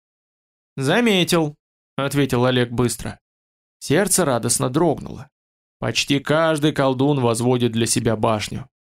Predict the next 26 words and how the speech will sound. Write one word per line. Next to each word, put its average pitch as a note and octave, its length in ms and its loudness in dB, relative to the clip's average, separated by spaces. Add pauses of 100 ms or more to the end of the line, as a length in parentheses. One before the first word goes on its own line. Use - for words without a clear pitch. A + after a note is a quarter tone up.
(140)
Да E3+ 120 0
еще E3+ 280 2
как D#3+ 180 -2
можно D#3+ 320 2
выше. D#3 400 0 (960)
"Там D#4 240 0
ваш D3 160 2
городской D#3+ 440 0
колдун". B2+ 500 -2 (760)
"А C3 160 -4
кто B3+ 240 0
ж - 100 -2
еще A3+ 320 4
полезет F3+ 480 2
на C#3 140 2
башню, D#3 380 0
как C3+ 240 -2
кот G3 200 0
на C3 140 2
дерево? A#2+ 440 0 (420)
Простому C#4 520 2
человеку A#3 500 2
звезды F#3 360 2
ни D3 120 0
к - 60 -8
чему". B2+ 460 0